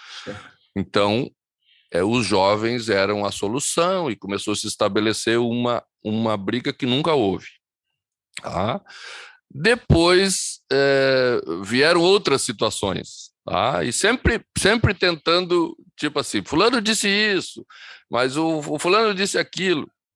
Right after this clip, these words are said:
Speaker 2: O fulano deu a opinião dele. Cê, cê perguntaram, fulano deu a opinião, né? E, e existe hoje discussões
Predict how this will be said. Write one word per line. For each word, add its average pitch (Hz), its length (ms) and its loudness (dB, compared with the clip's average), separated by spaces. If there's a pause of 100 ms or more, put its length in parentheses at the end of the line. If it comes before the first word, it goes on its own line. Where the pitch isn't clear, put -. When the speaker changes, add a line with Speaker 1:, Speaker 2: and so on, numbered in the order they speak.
(100)
Speaker 2:
O - 60 -10
fulano 190 380 -2
deu 208 160 2
a 220 40 2
opinião 233 400 -2
dele. 285 440 -4 (240)
Cê, - 260 -2
cê 110 160 0
perguntaram, 131 880 0 (140)
fulano 165 320 -2
deu 175 120 0
a 185 40 -2
opinião, - 440 -6 (880)
né? 107 300 -2 (640)
E, 202 480 2 (380)
e 147 320 2
existe 151 560 2
hoje 156 440 4
discussões 143 840 0